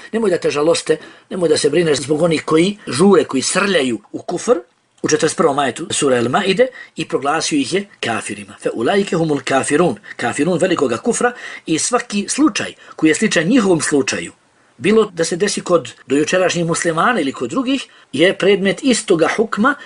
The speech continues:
kao što se primjenjuje na Židove. A ponavljam,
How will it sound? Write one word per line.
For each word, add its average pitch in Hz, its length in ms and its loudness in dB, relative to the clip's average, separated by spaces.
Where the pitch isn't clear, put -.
kao 170 220 4
što - 120 -2
se - 160 0
primjenjuje 143 480 -2
na 143 220 -4
Židove. - 460 -4
A - 160 -4
ponavljam, 208 520 2